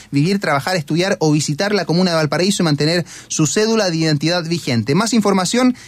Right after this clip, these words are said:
en red salud popular punto c l o bien escriba directamente al WhatsApp para responder dudas y consultas de la Red de Salud Popular al más cinco seis nueve,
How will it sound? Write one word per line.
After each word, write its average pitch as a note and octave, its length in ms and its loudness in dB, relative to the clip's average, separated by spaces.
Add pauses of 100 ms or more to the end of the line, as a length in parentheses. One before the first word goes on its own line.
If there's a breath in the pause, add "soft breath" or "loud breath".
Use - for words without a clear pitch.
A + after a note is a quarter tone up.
(140 loud breath)
en D3 180 2
red G#3 240 -2
salud F3+ 320 0
popular E3 400 0
punto C4 320 2
c G3+ 180 2
l B3 220 2
o D#3 140 0
bien E3 180 0
escriba E3+ 360 0
directamente F3 580 0
al D#3 80 0
WhatsApp D3+ 320 0
para D3+ 160 0
responder D#3 340 0
dudas F3+ 380 2
y G#3+ 100 -4
consultas G3 560 2
de D3 80 0
la C#3 140 2
Red F3+ 140 -2
de F3 100 -2
Salud E3+ 220 0
Popular G3 460 0 (280 loud breath)
al D3+ 180 0
más G#3 160 2
cinco G3+ 240 2
seis D#3 180 -4
nueve, G3+ 360 2